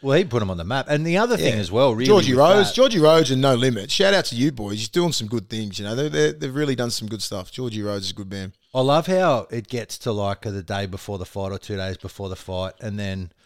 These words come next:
Speaker 1: they have to have a press conference where, like, something
Speaker 2: Run,
Speaker 1: happens.
Speaker 2: run at me.
Speaker 1: Do you know what I mean? Like, have to do something, don't they?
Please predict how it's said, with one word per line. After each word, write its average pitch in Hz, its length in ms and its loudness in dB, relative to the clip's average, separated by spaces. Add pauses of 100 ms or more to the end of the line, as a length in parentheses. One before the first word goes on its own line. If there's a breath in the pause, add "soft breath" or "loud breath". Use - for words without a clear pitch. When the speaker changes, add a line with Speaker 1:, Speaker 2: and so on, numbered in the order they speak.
(240)
Speaker 1:
they 98 80 -6
have 101 240 -4
to 110 80 -6
have 101 100 -4
a 101 80 -8
press 101 260 -8
conference 104 600 -8
where, 98 180 -4
like, 95 320 -6
something 110 220 -4
Speaker 2:
Run, 104 80 -6
Speaker 1:
happens. 107 140 -2
Speaker 2:
run 110 100 2
at 107 160 -2
me. 98 320 -8
Speaker 1:
Do 127 80 -6
you 139 60 0
know 156 100 6
what 156 100 6
I 143 60 2
mean? 135 220 -2
Like, 131 120 -2
have 151 180 0
to 131 100 -10
do 123 120 -2
something, 107 400 -4
don't 113 180 -6
they? 101 180 -2